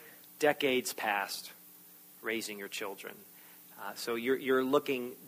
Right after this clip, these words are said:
back into history when you think about raising your kids,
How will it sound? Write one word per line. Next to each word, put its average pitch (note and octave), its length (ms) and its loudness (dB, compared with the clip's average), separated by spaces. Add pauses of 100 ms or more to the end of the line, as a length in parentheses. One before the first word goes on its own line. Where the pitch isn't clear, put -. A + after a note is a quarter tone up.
back B2 440 2
into A2+ 240 -8
history G#2 580 -6
when G#2+ 140 -8
you A2 100 -6
think A#2 260 -6
about G2+ 340 0 (320)
raising G#2 400 -2
your G2 120 -8
kids, G#2+ 440 -4